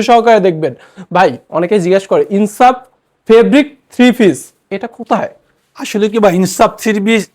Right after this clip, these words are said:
Speaker 2: ইসলামপুর বৃহত্তর একটা মার্কেট, লায়ন টাওয়ার,
Speaker 1: হুম, হুম।
Speaker 2: লিফটের সেভেন, প্রধান শাখা ইনসাফ ফেব্রিক্স।
Speaker 1: আচ্ছা, আচ্ছা।
Speaker 2: আপনারা যদি ব্যবসা করতে চান, আসেন,
Speaker 1: হুম, হুম।
Speaker 2: ইনসাফের প্রোডাক্ট দেখেন।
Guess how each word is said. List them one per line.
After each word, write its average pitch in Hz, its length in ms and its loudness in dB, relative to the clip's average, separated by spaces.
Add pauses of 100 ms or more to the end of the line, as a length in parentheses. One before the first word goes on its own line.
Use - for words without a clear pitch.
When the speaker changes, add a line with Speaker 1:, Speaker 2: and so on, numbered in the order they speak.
Speaker 2:
ইসলামপুর 208 800 2
বৃহত্তর 220 500 2
একটা 240 180 0
মার্কেট, 196 360 2
লায়ন 208 320 2 (160)
টাওয়ার, 208 340 6
Speaker 1:
হুম, 180 360 -6
হুম। 180 220 -10
Speaker 2:
লিফটের 208 440 2 (160)
সেভেন, 214 300 4 (1000)
প্রধান 220 240 4
শাখা 180 300 0
ইনসাফ 208 360 0
ফেব্রিক্স। 165 440 -6 (120)
Speaker 1:
আচ্ছা, 165 260 -4
আচ্ছা। 131 200 -10 (120)
Speaker 2:
আপনারা 220 540 2
যদি 233 300 -2 (260)
ব্যবসা 190 260 -2
করতে 240 260 2
চান, 208 220 2
আসেন, 214 340 2 (180)
Speaker 1:
হুম, 185 180 -2
হুম। 214 100 -6
Speaker 2:
ইনসাফের 220 420 4
প্রোডাক্ট 220 260 2
দেখেন। 165 240 0